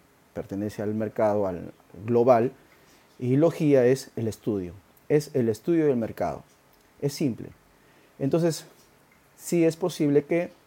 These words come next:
se puedan encontrar con las tres termo-, terminologías.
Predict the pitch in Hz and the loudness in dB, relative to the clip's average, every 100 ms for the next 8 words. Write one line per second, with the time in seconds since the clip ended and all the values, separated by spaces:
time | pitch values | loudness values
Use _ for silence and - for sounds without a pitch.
0 | _ _ - - 127 131 131 127 120 113 | _ _ -12 -4 0 0 0 -2 -2 -2
1 | 113 123 117 104 - 120 - 120 117 120 | -4 -4 -6 -8 -6 -4 -4 -4 -4 -6
2 | - 123 123 127 123 131 113 117 | -2 0 2 0 -2 -2 -4 -4